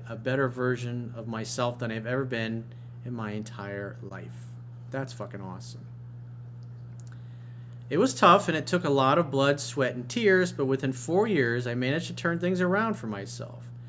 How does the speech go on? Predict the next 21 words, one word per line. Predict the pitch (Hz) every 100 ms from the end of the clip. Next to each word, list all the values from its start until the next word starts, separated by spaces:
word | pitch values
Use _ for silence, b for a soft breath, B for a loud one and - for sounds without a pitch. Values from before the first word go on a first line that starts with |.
| B B B B -
I | 135
gradually | 127 143 175 240 196 139
started | 127 147 131 127
gaining | 123 123 123
rank | 127 160 202
again, | 123 113 107
and | 110
I'm | 120
proud | 123 127 127
to |
say | 196 - 123 120 120
that | 117
I | 120 117
just | 131 127
recently | 165 220 - 123 123
made | 120 127
it | 123
back | 127 143 -
up | 117 113 - -
to | -
major | 147 160 190 151 104 98 90